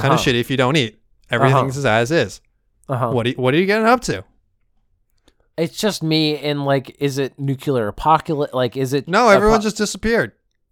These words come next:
Speaker 2: Everyone's just gone. It's just me. I can't die.
Speaker 1: Can't die.
Speaker 2: I would, hmm. Uh,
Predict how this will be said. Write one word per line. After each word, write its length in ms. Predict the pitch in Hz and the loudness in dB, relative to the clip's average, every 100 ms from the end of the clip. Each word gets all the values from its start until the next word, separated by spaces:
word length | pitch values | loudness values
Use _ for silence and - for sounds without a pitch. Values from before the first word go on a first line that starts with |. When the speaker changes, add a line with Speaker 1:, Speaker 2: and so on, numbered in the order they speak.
| - | -8
Speaker 2:
Everyone's 280 | 147 180 190 | -6 -6 -8
just 180 | 226 | -6
gone. 460 | - 110 98 90 90 - | -4 -2 -4 -10 -14 -8
It's 160 | 139 131 | -6 -2
just 260 | 175 170 | 0 0
me. 480 | 156 135 127 123 113 _ _ _ _ _ _ | 0 0 0 -2 -6 _ _ _ _ _ _
I 120 | 139 | -4
can't 320 | 143 202 220 | -2 -4 -4
die. 520 | 139 160 147 87 98 - _ _ _ - | 2 4 4 0 -10 -16 _ _ _ -8
Speaker 1:
Can't 220 | 131 131 | -6 0
die. 400 | 156 135 104 107 _ _ _ _ _ _ _ _ | 2 2 0 -6 _ _ _ _ _ _ _ _
Speaker 2:
I 160 | - 165 | -2 0
would, 240 | 269 320 | 0 -4
hmm. 1000 | - 131 170 196 156 120 110 101 92 87 82 - _ _ _ _ _ _ _ _ | -8 -10 -6 -6 -6 -6 -8 -10 -12 -14 -16 -20 _ _ _ _ _ _ _ _
Uh, 80 | - | -10